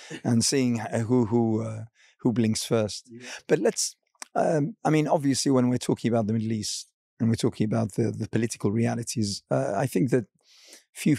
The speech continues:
Speaker 1: can argue against the fact that we have three main powers that, um, uh, provide the markers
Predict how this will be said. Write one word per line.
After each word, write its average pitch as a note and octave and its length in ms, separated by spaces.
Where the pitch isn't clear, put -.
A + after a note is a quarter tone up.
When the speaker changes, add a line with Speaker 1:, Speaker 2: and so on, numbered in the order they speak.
Speaker 1:
can C3+ 140
argue A#2 340
against A#2 360
the A#2 60
fact A2+ 360
that A2 80
we A#2 180
have A2 420
three C#3 580
main A#2+ 340
powers A2+ 580
that, - 340
um, A#2 460
uh, A#2+ 460
provide B2+ 420
the A#2+ 60
markers A2+ 680